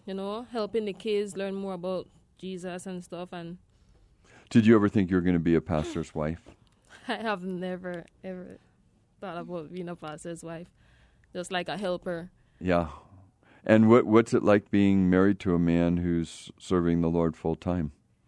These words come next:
Speaker 1: It's amazing. Like, I don't know, we, we just have this drive to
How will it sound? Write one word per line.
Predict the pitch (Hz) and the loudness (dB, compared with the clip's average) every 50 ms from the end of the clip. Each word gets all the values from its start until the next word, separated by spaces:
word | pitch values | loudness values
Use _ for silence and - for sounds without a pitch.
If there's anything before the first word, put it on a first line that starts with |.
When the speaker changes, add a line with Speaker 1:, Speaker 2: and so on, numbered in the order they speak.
| _ _ _ _ _ | _ _ _ _ _
Speaker 1:
It's | 208 214 - | -12 -8 -4
amazing. | 277 254 226 220 208 208 214 220 214 214 220 214 208 202 190 | -4 -4 -4 -4 -4 -2 -2 -4 -4 -6 -6 -8 -8 -8 -8
Like, | 185 185 180 175 - - _ _ _ _ _ _ _ _ _ _ _ _ - | -8 -8 -8 -8 -10 -14 _ _ _ _ _ _ _ _ _ _ _ _ -16
I | 180 175 190 | -12 -10 -8
don't | 202 202 196 | -8 -8 -8
know, | 185 180 175 175 175 175 185 185 | -8 -8 -8 -8 -8 -10 -10 -10
we, | 202 202 208 208 202 202 202 202 208 214 208 _ _ _ _ _ _ _ _ _ _ _ _ _ _ _ _ _ _ _ _ _ _ _ _ _ _ _ _ - | -10 -10 -10 -10 -10 -10 -10 -10 -10 -12 -16 _ _ _ _ _ _ _ _ _ _ _ _ _ _ _ _ _ _ _ _ _ _ _ _ _ _ _ _ -12
we | 202 202 | -10 -8
just | 214 208 208 226 | -8 -8 -8 -8
have | 214 202 196 185 | -8 -8 -6 -8
this | 202 208 190 | -8 -8 -10
drive | 190 185 190 185 185 185 185 185 180 175 175 185 _ _ _ _ | -12 -12 -10 -8 -6 -6 -6 -6 -8 -10 -12 -18 _ _ _ _
to | - 190 175 151 160 | -12 -10 -10 -10 -12